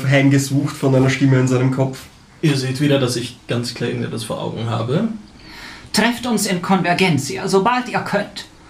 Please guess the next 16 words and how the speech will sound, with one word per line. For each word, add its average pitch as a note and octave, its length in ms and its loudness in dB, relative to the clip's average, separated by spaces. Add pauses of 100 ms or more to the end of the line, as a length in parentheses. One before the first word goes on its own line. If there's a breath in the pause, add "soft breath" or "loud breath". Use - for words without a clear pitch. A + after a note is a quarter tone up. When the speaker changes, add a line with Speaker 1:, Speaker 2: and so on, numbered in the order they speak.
(500 loud breath)
Speaker 3:
Ihr A#3 180 4
sollt A#3 420 0
wie A#3+ 160 4
gewohnt F#3+ 500 2
für G3 140 0
eure F#3+ 360 2
Arbeit D#3+ 580 0
entlohnt E3+ 680 0
werden. B2 580 -2 (320 loud breath)
Und A#3+ 200 4
wie A#3+ 180 6
immer F3+ 200 4
gilt, - 500 -8 (160)
höchste - 540 0
Diskretion. - 1000 -2 (1700 loud breath)
Speaker 1:
Du, C3 160 -6